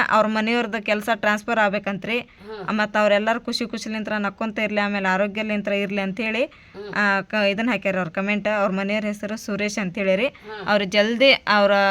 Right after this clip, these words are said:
Speaker 1: ಅತ್ತಿಯರ್ ಎಲ್ಲದಾರ ನೋಡ್ರಿ ಅಲ್ಲಿ ಟ್ರಾನ್ಸ್‌ಫರ್ ಆಗ್ಲಿ ಆ ಊರಿಗೆ ಅಂತಂದೇಳಿ ಆಶೀರ್ವಾದ ಮಾಡಮ್.
Speaker 2: ಇವ ಬಿ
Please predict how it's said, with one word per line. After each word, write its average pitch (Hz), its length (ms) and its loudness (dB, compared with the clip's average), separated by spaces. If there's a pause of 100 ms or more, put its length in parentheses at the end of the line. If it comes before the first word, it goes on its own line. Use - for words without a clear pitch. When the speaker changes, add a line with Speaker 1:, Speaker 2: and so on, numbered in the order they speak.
(440)
Speaker 1:
ಅತ್ತಿಯರ್ 233 400 2
ಎಲ್ಲದಾರ 226 280 2
ನೋಡ್ರಿ 226 160 0
ಅಲ್ಲಿ 202 160 0
ಟ್ರಾನ್ಸ್‌ಫರ್ 208 460 0
ಆಗ್ಲಿ 190 220 2
ಆ 190 60 4
ಊರಿಗೆ 196 340 -2
ಅಂತಂದೇಳಿ 208 360 -2
ಆಶೀರ್ವಾದ 196 380 -2
ಮಾಡಮ್. 165 320 -8
Speaker 2:
ಇವ 226 120 -10 (140)
ಬಿ 240 140 -12